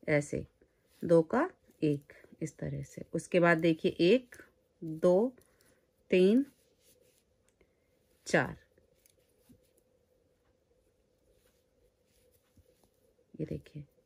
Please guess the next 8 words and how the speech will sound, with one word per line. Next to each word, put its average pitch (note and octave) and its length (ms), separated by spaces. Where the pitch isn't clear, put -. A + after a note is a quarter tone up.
एक, F#3+ 320
दो, F#3 300
तीन, G3+ 340
चार, C#3+ 260
दो E3 140
का G3+ 220
एक। D#3+ 380
एक, F3 360